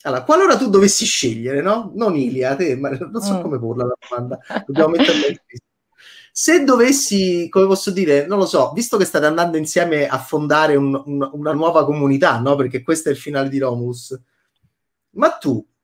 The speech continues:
Speaker 1: per chi pensi che propenderebbe Ilia tra i due? Ragazzi, ho dovuto fare così la domanda.
Speaker 2: <laughs>
Speaker 1: Devi rispondere. Non lo so, una tua, una tua ipotesi. Qualora, ecco, per, per, adesso te la metto meglio.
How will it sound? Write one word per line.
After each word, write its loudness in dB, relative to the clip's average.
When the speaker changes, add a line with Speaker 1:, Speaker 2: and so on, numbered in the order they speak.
Speaker 1:
per 2
chi 4
pensi 2
che -2
propenderebbe 2
Ilia -2
tra -2
i 0
due? -4
Ragazzi, -6
ho -6
dovuto -2
fare -4
così -6
la 0
domanda. -2
Speaker 2:
<laughs> -2
Speaker 1:
Devi -2
rispondere. -4
Non 2
lo 4
so, 4
una 4
tua, 6
una 4
tua 4
ipotesi. 2
Qualora, 4
ecco, -2
per, -4
per, -12
adesso -6
te -6
la 0
metto -8
meglio. -4